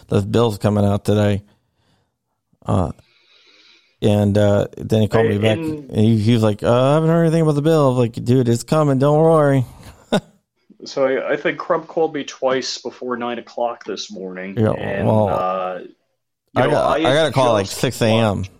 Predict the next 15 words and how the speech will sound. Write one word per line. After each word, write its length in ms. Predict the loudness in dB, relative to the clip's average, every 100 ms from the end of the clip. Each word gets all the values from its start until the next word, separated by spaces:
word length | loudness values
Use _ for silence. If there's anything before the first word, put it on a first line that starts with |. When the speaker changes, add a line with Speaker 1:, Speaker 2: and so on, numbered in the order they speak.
| _
Speaker 1:
this 200 | -4 0
morning. 400 | 0 0 -4 -6 _ _ -2
Speaker 2:
Yeah, 300 | -2 -4 -10 -12
yeah. 300 | -6 -6 -6 -2
I, 240 | 0 0
I 140 | 0 0
had 120 | 0
Speaker 1:
Or 160 | -2 -2
got 180 | 0 0
a 80 | 0
Speaker 2:
just 60 |
Speaker 1:
text. 120 | -2 -2
Speaker 2:
watched 400 | -2 -4 -14 -14
Langley 760 | -2 -2 0 -2 -4 -4 -10 -14 -4
Outdoors, 880 | -2 -2 -6 -4 -2 -2 -2 -6